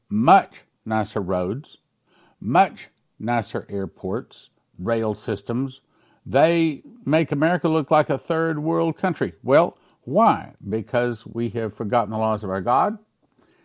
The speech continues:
We've started sinning and doing wickedly according to what the angel spoke to Dimitri Duduman. Also, the U S now surpasses a hundred forty-five mass shootings.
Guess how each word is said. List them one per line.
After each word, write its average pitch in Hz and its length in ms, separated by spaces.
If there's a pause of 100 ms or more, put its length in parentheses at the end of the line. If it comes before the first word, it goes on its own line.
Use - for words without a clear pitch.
(140)
We've 123 240
started 113 380
sinning 151 500
and 117 180
doing 120 300
wickedly 113 500
according 101 420
to - 60
what 104 300
the 101 80
angel 98 320
spoke 95 360
to 95 140
Dimitri 87 420
Duduman. 76 380 (920)
Also, 190 680 (540)
the 131 100
U 190 140
S 180 240
now 180 240
surpasses 165 580
a 143 120
hundred 165 300
forty-five 160 560
mass 151 360
shootings. 117 800